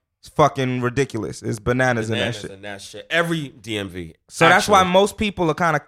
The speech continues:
Speaker 1: scared if the government takes over healthcare, which is one of Bernie's, you know, main stakes.
Speaker 2: Mm-hmm.
Speaker 1: But, uh, all right.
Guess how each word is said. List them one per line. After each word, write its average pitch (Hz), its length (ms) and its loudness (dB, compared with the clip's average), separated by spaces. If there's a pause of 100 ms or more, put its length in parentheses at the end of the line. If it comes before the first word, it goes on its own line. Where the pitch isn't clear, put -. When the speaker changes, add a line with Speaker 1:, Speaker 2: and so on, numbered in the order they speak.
(100)
Speaker 1:
scared 185 540 -4 (400)
if 135 280 -2
the - 80 -2
government 143 460 -2
takes 139 200 -4
over 113 180 0
healthcare, 151 560 -2 (360)
which 123 240 -6
is 123 140 -4
one 123 200 -2
of 110 220 -6
Bernie's, 123 640 -4
you 113 120 -10
know, 113 180 -6
main 117 320 -6
stakes. - 380 -10 (340)
Speaker 2:
Mm-hmm. 113 140 -18
Speaker 1:
But, 131 220 2
uh, 131 160 2
all 165 100 4
right. 113 120 2